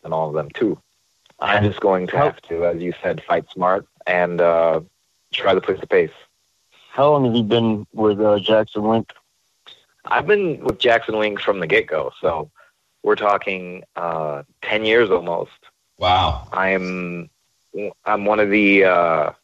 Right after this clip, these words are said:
Speaker 1: I'm amateur coaches, so I help out with, you know, the fighters, the, the young pups that just get into the gym. I used to teach at, uh, one of Greg's, um, amateur schools in Albuquerque.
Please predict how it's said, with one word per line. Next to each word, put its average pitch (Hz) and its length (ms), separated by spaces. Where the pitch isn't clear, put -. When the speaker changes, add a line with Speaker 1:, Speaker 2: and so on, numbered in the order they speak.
Speaker 1:
I'm 95 320
amateur 135 600
coaches, 147 680
so 110 160
I 104 120
help 110 240
out 104 220
with, 95 260
you 101 100
know, 95 260
the 90 380
fighters, 98 420
the, 95 140
the 92 120
young 101 220
pups 101 340
that 92 100
just 98 240
get 95 100
into 92 200
the 85 100
gym. 107 360
I 95 160
used 98 320
to 101 100
teach 104 360
at, 92 300
uh, 90 160
one 95 220
of 92 40
Greg's, 95 520
um, 85 460
amateur 135 460
schools 151 580
in 113 160
Albuquerque. 143 760